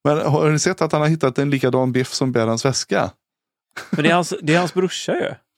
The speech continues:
Speaker 1: <laughs> Är det det?
Speaker 2: Ja.
Speaker 1: Ja, och det, det, det syns nästan. De har typ samma biceps.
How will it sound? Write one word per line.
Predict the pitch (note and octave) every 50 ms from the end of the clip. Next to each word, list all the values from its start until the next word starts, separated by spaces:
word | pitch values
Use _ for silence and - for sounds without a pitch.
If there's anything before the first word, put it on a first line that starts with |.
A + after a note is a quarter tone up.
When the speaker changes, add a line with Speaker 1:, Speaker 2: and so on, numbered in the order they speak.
| _ -
Speaker 1:
<laughs> | E3 C#3+ B2+ - - - - G3+
Är | - E3+ E3+
det | G3+
det? | G#3 D3 C3+ C#3 C3 _ _
Speaker 2:
Ja. | - C#3 B2 D3+ D#3+ - D#3+ C#3 B2 B2+ - _ _ - - -
Speaker 1:
Ja, | G#3 F#3 F3 D#3 - _ _ - F3
och | E3 D#3+
det, | D#3 -
det, | D#3+ D#3 F3+ F#3
det | E3 D#3+ D#3+
syns | - - F3+ F3+ E3+ -
nästan. | F#3 D3+ - C3 B2+
De | C#3+
har | D3+ D3
typ | - C#3+ C3+
samma | - C#3+ C3 B2+
biceps. | B2 C3 B2+ B2 A#2 - - A#2 A2 -